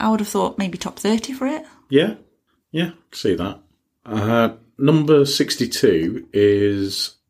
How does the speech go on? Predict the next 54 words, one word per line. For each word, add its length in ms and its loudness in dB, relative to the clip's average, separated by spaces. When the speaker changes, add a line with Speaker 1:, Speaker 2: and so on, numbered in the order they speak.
Speaker 2:
Sum 260 0
forty-one, 680 -2
All 160 0
Killer 280 0
No 160 -4
Filler. 340 -4
And 520 0
I've, 340 -2
I'll 60 2
be 100 6
honest, 240 4
I've 140 2
got 160 2
no 200 4
idea, 480 4
no 260 0
idea 320 4
how 140 -2
it 80 -2
made 180 -2
the 60 -2
list, 420 -2
other 200 0
than 600 0
it 140 -2
had 220 -4
this 320 -2
weird 440 2
kind 200 -2
of 180 0
Speaker 1:
It 200 4
was 140 -2
huge 300 -2
though, 160 -6
wasn't 200 -4
it? 180 -2
Everyone 360 -2
loved 120 2
Speaker 2:
Yeah, 220 4
Speaker 1:
that 20 -2
s-, 160 -6
Speaker 2:
I, 60 -4
I 60 -8
Speaker 1:
single, 480 -2
or 160 -6
the 160 -12
two 180 -6
big 220 -8
singles. 400 -2
Speaker 2:
Yeah, 180 4
they 80 4
had 160 2
two 240 0
single 600 -4